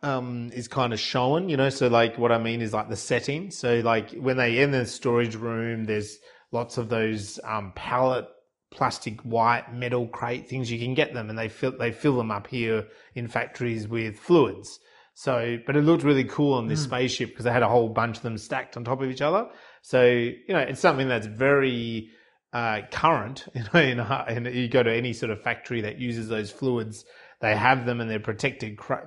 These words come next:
Speaker 1: like, pallet crate size, you know.
Speaker 2: Mm.
Speaker 1: Um, and also after that as well, in one of the, the other rooms they walked into, the camera was sort of, like, started upside down and it's all, like,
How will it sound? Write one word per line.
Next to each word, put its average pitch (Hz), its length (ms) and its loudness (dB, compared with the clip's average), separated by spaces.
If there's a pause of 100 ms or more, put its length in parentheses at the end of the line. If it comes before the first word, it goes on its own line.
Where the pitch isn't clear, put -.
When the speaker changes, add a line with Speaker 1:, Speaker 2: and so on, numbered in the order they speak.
(100)
Speaker 1:
like, 104 320 -8
pallet 131 340 -6
crate 117 300 -6
size, 135 540 0
you 127 60 -6
know. 165 220 -4 (400)
Speaker 2:
Mm. 117 40 -6
Speaker 1:
Um, 117 520 0
and 139 140 2
also 131 560 4
after 123 340 4
that 123 220 4
as 117 160 -6
well, 120 260 6
in 113 180 -4
one 117 140 -2
of 113 60 -4
the, 117 340 0
the 113 160 -4
other 117 480 2 (440)
rooms 123 420 -2
they 110 120 -4
walked 120 300 -2
into, 123 360 -2
the 113 100 -4
camera 120 400 2
was 113 140 0
sort 120 140 0
of, 113 80 0
like, 110 260 2
started 127 400 2
upside 113 440 -6
down 143 480 0
and 123 140 -4
it's 104 120 -8
all, 127 140 0
like, 110 260 -2